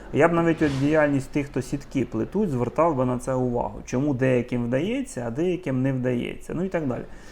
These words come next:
Є якісь класичні теми, які цікавлять якусь окрему групу людей,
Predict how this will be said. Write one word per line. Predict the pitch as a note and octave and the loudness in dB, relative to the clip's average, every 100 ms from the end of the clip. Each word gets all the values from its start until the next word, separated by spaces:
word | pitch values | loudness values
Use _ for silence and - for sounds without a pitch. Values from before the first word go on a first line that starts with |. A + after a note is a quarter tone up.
| - - | -10 2
Є | F#3+ | 4
якісь | A3+ G3+ - | 4 2 0
класичні | F3+ F#3+ G#3 D3 - A#2+ | 0 0 0 -2 -2 -4
теми, | - A3+ A3 D#3 - - - | -2 -2 -2 -6 -10 -14 -6
які | - B2 - F#3+ | 0 0 0 -2
цікавлять | - - D#3+ F3+ C#3 | -4 2 4 6 4
якусь | A#2+ - F3 | 0 0 -2
окрему | - - D3 C3+ B2 | -2 2 4 4 2
групу | A#2+ C3 B2+ | 0 0 0
людей, | A#2+ A2+ - | -2 -2 -4